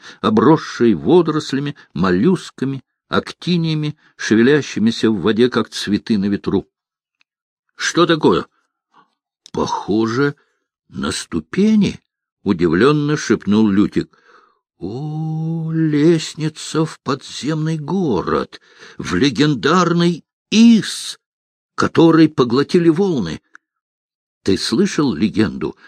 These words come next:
о городе бездны, об Исе под водами?" О, я напишу об этом балладу такую,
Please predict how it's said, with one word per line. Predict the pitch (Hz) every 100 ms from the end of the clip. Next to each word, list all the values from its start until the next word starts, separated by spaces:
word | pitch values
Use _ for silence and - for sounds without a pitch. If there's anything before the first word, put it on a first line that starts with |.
| _
о | - 95
городе | 73 113 107 92
бездны, | 92 76 127 82 - 73 65 - _ _ _ _ -
об | 113 95 - _
Исе | 147 185 180 - - 147
под | - 226 233 - -
водами?" | - 76 123 135 87 76 69 _ _ _ _ _ _ _ _ _
О, | 80 82 -
я | 85 76 85
напишу | 78 - - - - 90
об | 78 78
этом | 95 - 85
балладу | 69 85 90 80 107 123 98 82
такую, | 92 98 175 151 92